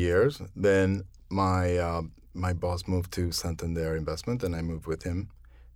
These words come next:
to, um, to do Latin America economic research,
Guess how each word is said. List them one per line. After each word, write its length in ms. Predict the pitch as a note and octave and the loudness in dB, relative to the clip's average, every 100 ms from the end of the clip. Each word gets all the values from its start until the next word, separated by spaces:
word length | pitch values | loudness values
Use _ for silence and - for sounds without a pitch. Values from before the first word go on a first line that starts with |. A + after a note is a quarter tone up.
| - - | -20 -6
to, 280 | G2 F2+ F2 | -2 2 2
um, 460 | E2 E2+ E2+ E2+ E2 | 2 0 -2 -2 -4
to 100 | E2+ | -4
do 800 | E2+ E2+ E2 D#2+ D#2+ D#2 D#2 - - - - - - - - - - | -2 -2 -2 -2 -4 -4 -6 -10 -20 -20 -20 -20 -20 -20 -20 -20 -4
Latin 260 | G2 F#2+ F#2 | 0 2 2
America 420 | F#2 F2+ F#2 F#2+ | 2 0 -2 -4
economic 420 | F2+ F2+ F2+ F2 | -4 -4 -4 -4
research, 720 | A#2 - B2 A#2+ A#2 - - | -6 0 4 4 2 -4 -18